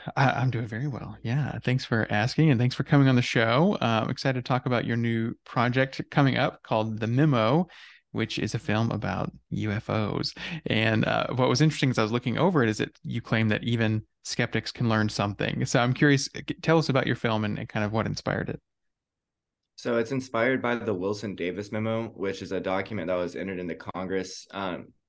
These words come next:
Speaker 2: during the U A P hearings last summer in two thousand twenty-two. Um, you can find it on congress dot gov if you Google Wilson Davis Memo. And so the story about this document is that it was found in the possession of the late Edgar Mitchell, who was an astronaut.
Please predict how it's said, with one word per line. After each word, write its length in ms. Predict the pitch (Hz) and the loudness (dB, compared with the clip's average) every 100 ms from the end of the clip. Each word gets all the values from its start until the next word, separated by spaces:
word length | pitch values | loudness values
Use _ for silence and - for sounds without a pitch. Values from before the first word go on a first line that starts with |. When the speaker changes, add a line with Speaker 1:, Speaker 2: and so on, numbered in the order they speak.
| _ - | _ -6
Speaker 2:
during 240 | 107 104 | -2 -2
the 80 | 92 | -2
U 160 | 98 101 | 0 0
A 140 | 95 | -2
P 200 | - 95 | -6 -14
hearings 540 | 92 95 95 95 90 | -8 -4 -4 -6 -8
last 240 | 92 92 - | -6 -6 -4
summer 360 | 92 90 92 | -8 -6 -6
in 100 | 92 | -6
two 120 | 85 98 | -6 -6
thousand 200 | 87 92 | -6 -8
twenty-two. 600 | 85 - 90 90 87 92 _ - - - _ _ | -10 -6 -4 -4 -8 -16 _ -20 -20 -20 _ _
Um, 280 | - 117 107 | -6 -4 -2
you 80 | 110 | -4
can 140 | 117 | -4
find 240 | 104 104 107 | -2 -2 -2
it 60 | |
on 140 | 98 95 | -2 -6
congress 400 | 104 98 98 - | -4 -4 -6 -4
dot 240 | 92 85 | -6 -4
gov 280 | 87 92 90 | -2 -2 -2
if 120 | 87 | -6
you 80 | 87 | -6
Google 360 | 90 87 87 85 | -6 -6 -8 -4
Wilson 380 | 87 90 92 | -4 -4 -6
Davis 340 | 87 87 101 101 | -4 -4 -4 -6
Memo. 520 | 110 120 117 123 117 - | -6 -6 -8 -12 -14 -10
And 200 | 101 95 | -8 -8
so 220 | - 101 | -4 -4
the 80 | 95 | -4
story 460 | - - 127 131 120 | -10 -4 2 4 4
about 240 | 107 101 | 2 -2
this 160 | 95 - | -8 -4
document 680 | 98 98 - - 101 92 | -4 -4 -8 -10 -6 -4
is 160 | 85 90 | -4 -4
that 180 | 98 90 | -2 -2
it 80 | 92 | -2
was 140 | 92 | -6
found 420 | - 107 110 107 | -6 -2 -2 -2
in 80 | 98 | -6
the 60 | - | -8
possession 460 | 98 95 95 104 | -6 -4 -4 -6
of 160 | 92 87 - | -8 -10 -12
the 140 | 95 92 | -6 -4
late 240 | 95 - | -4 -4
Edgar 260 | 92 90 90 | -6 -6 -6
Mitchell, 340 | 85 85 104 | -6 -6 -6
who 80 | 101 | -4
was 120 | 85 | -4
an 80 | 82 | -6
astronaut. 640 | 65 87 - 117 120 117 | -8 -8 -8 -6 -4 -6